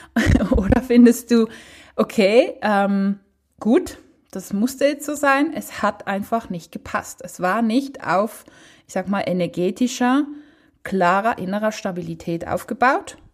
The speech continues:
und ja, das zeigt sich jetzt, dass das einfach nicht mehr in die Zukunft passt.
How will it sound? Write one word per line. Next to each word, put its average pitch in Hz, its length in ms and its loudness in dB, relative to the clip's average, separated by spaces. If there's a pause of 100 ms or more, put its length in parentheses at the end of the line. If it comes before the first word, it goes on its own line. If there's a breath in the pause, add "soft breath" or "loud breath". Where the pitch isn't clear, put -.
(100)
und 220 320 -4 (280)
ja, 165 200 -2 (200)
das - 340 -8
zeigt 160 380 -6
sich - 180 -12
jetzt, - 440 -2 (380 soft breath)
dass 254 200 -4
das 185 180 -4
einfach 175 400 -4
nicht 165 220 -6
mehr 196 180 -4
in 190 100 -6
die 226 120 -6
Zukunft - 500 -4
passt. - 400 -12